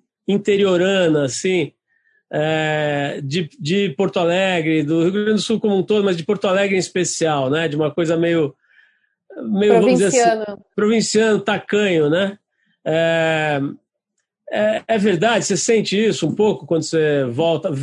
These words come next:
Speaker 1: olha pra lá de fora, assim?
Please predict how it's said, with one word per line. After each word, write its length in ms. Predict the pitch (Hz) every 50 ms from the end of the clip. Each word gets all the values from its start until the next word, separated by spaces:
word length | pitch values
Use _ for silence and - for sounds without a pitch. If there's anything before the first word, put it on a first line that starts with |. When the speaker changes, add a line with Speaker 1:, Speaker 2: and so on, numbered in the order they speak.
| 151 - -
Speaker 1:
olha 320 | 175 180 196 190 185 170
pra 220 | 147 - 170 165
lá 340 | 165 170 180 185 180 175 - -
de 340 | 196 170 170 156 139 143
fora, 500 | 131 - - 180 185 196 190 170 143 139
assim? 280 | 127 117 - 190 185